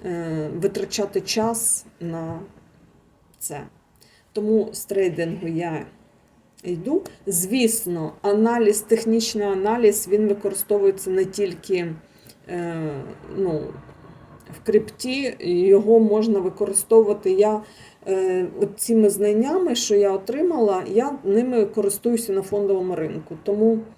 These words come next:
е, поки що, ну, так як зараз нас заборонено виводити гроші на фондовий ринок,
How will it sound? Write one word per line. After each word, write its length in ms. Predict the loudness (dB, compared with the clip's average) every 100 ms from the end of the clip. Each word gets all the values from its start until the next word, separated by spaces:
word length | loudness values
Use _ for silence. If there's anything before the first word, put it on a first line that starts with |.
| _ _ -10
е, 300 | -6 -4 -6 -8 -2
поки 300 | 0 4 2
що, 380 | 4 0 0 -6 _ _ -2
ну, 200 | 4 4 2 -16 _ _ _ _ _ -4
так 260 | -4 -2
як 240 | -6 -6 -14 -10
зараз 580 | -2 0 0 -2 -6
нас 420 | -6 -8 -8 -8 -6
заборонено 800 | -6 0 4 4 2 -2 0 0
виводити 540 | -4 -2 -4 -4 -6
гроші 520 | -4 -4 -4 -4 -6
на 180 | -6 -8
фондовий 500 | -8 -8 -6 -6 -4
ринок, 300 | -4 -6